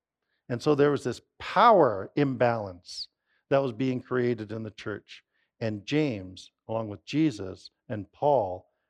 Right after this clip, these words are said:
say, "Reject it, resist it."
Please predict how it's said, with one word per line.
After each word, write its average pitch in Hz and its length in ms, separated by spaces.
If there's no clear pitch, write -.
say, 110 400
"Reject 147 520
it, - 200
resist 120 540
it." - 260